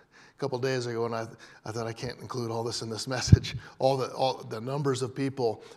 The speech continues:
But all of the leaders of all of these, of, of Islam, of Hinduism, of course, the, uh, um, Buddhism, and secularism, of course, is just man is his own God.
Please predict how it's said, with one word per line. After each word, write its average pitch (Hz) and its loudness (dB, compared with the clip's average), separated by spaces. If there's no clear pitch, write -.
But 131 2
all 185 8
of 190 0
the 185 6
leaders 156 4
of 117 0
all 147 6
of 131 2
these, 110 -2
of, 104 -2
of 110 -6
Islam, 139 2
of 107 -6
Hinduism, 135 0
of 117 -10
course, 127 -2
the, 110 0
uh, - -8
um, 90 -8
Buddhism, 135 0
and 123 -2
secularism, 131 2
of 117 -6
course, 127 0
is 117 -6
just 113 -4
man 117 -2
is 101 -2
his 107 -4
own 107 -4
God. 104 0